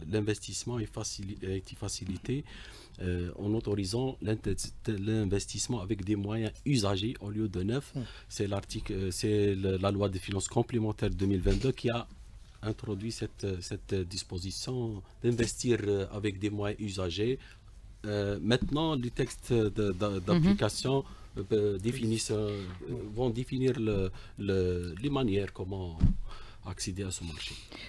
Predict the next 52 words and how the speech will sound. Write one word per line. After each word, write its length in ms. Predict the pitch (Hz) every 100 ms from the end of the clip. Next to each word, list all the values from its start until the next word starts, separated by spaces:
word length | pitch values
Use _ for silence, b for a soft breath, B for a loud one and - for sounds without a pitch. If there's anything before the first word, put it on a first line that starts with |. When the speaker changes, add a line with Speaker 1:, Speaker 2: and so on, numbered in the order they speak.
| -
Speaker 3:
Euh, 140 | 214 208
il 80 |
me 80 | 202
reste 160 | 233 -
trois, 200 | 285 285
trois 300 | - 302 302
petites 260 | 277 - -
questions. 520 | - - 254 247 233
On 100 | 214
est 60 | 202
à, 260 | 196 190
à 220 | 185 -
quelques 320 | 180 262 247 247
minutes 340 | 226 220 220
de 80 | 202
la 100 | 190
fin 240 | - 214
de, 640 | 196 180 175 165 160 156 135 B B B B 147
de 100 | 170
l'émission. 760 | 190 196 202 - 277 302 226
Euh, 240 | 214 202
d'abord, 460 | 190 208 208 196 -
en 160 | 165 160
termes, 280 | 220 180 156
bon, 200 | 160 139
même 160 | 165 170
si 160 | -
vous 120 | 156 175
ne 60 |
le 80 | 165
dites 240 | 156 165
pas 180 | - 175
vous, 220 | 175 208
les 180 | 196 156
opérateurs 560 | 165 170 156 156 165 160
s'en 200 | 185 185
plaignent, 340 | 214 214 214
c'est 320 | 214 196 202
le 160 | 208 185
temps 260 | - 185 190
de 120 | 180
traitement 440 | - 185 175 180
de 80 | 175
la 100 | 170
marchandise, 580 | 170 - 175 165 175 160
embarquement, 500 | 160 156 - 165 165
débarquement 560 | 156 156 - 165 160
et 80 | 160
toutes 480 | - 233 247 233 -
les 220 | 202 220
procédures, 720 | - 208 208 170 170 190 185
euh, 120 | 165